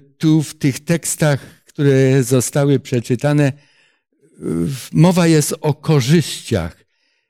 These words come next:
jakie niesie z sobą przyjęcie tego zbawienia.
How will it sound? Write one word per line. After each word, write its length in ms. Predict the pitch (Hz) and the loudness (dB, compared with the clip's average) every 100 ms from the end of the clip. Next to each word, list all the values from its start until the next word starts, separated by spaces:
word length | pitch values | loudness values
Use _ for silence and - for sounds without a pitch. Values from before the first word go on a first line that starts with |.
| _ - | _ -4
jakie 600 | 120 120 123 - 135 127 | 2 2 2 2 2 4
niesie 460 | 131 156 - 147 135 | 4 4 2 0 -2
z 180 | - - | -2 -2
sobą 440 | 147 135 135 127 | -2 0 -2 -2
przyjęcie 840 | - - 160 156 151 127 - 120 110 | -6 -2 2 4 4 2 2 -2 -2
tego 420 | 110 101 107 104 | -2 -2 -2 -2
zbawienia. 800 | 95 95 90 92 80 - - | -4 -8 -4 -2 -4 -6 -18